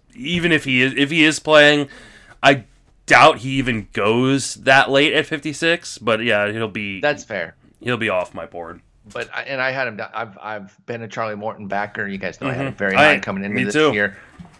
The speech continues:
Speaker 2: but I, I share a lot of your same concerns, um, not just on the potential retirement front,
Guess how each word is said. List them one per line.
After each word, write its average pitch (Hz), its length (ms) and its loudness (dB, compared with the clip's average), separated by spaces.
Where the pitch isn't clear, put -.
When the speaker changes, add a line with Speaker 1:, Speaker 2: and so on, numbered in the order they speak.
Speaker 2:
but 101 200 -2
I, 101 440 -4
I 101 200 -8
share 98 340 -6
a 85 80 -6
lot 95 160 -2
of 87 100 -8
your 92 100 -8
same 90 280 -12
concerns, 90 680 -8
um, 90 380 -6
not 95 200 -4
just 95 180 -12
on 90 100 -8
the 90 60 -10
potential 95 400 -8
retirement 110 380 -4
front, 110 260 -6